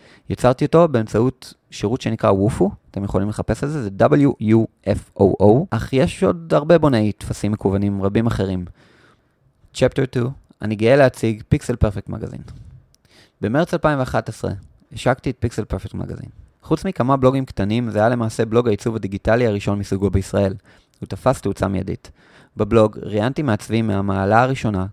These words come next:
כגון ירון שיין, קריס ספונר ואחרים. השקתי פוסט שבועי שנקרא השראה בשישי, שבו כל יום שישי,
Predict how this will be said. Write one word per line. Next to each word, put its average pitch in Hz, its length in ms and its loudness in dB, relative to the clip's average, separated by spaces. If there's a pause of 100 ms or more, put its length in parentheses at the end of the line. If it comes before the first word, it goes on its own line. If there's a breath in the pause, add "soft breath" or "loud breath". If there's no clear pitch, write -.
כגון 107 380 2
ירון 101 340 -2
שיין, 101 400 -2 (220)
קריס 143 240 0
ספונר 98 340 -2 (280)
ואחרים. 98 440 -4 (320)
השקתי 143 360 -2
פוסט - 260 0
שבועי 104 440 -6
שנקרא 104 360 -2
השראה 104 280 0
בשישי, 107 560 -8
שבו 110 320 -4
כל 127 160 4
יום 139 120 -4
שישי, 120 360 -8